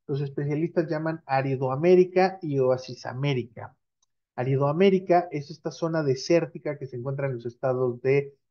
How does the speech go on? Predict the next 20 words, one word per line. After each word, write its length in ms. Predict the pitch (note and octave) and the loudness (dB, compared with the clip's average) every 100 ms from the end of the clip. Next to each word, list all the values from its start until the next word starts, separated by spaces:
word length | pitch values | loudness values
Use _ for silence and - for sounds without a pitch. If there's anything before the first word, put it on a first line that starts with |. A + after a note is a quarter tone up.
| _ | _
Baja 220 | C#3 B2 | -8 -6
California, 480 | B2+ B2 B2 F#3 G3+ | -2 -2 4 4 4
Baja 220 | E3+ C3+ | 2 -2
California 600 | - A#2+ A#2+ C#3 B2+ A#2+ | -6 -6 -4 -4 -6 -8
Sur, 420 | A#2 - F#3+ G3+ - _ _ _ | -8 2 4 4 -2 _ _ _
Sonora, 720 | D#3 C3 D#3+ E3+ D#3+ D#3+ - | -8 -4 2 4 4 0 -8
Chihuahua, 720 | - A#2+ D3 D3 D3 D3 D3 - | -14 -6 0 2 4 2 0 -4
Coahuila, 600 | A#2+ A#2 C#3+ D3+ C#3 C#3 | -4 -2 0 0 0 -2
Nuevo 340 | A#2+ A2 A2 | -4 -6 -2
León, 380 | A#2 C3+ C#3 D3 | 2 2 2 -2
Tamaulipas, 800 | A2+ A2 A2+ D3 F3 D3 C#3 - | -8 -8 -4 0 2 2 -2 -6
Zacatecas, 720 | A2+ A#2+ - D3+ - C#3+ C#3 | -16 -16 -6 -6 -4 -8 -4
Durango, 600 | B2 D3 D3+ C3 C#3 - _ _ _ | 0 0 0 -2 -4 -8 _ _ _
aunque 460 | D3 C#3+ F3 E3+ C#3 | -8 2 4 4 0
en 100 | D3 | -4
estos 300 | C#3+ - C#3+ | -6 -6 -6
últimos 340 | C#3+ D3 C3+ | -4 -2 -2
dos 200 | C3+ C3+ | -2 -4
estados 440 | C#3 - C#3+ C#3+ C#3 | -6 0 2 2 0
hay 480 | B2+ B2+ B2 B2 | 0 0 0 -4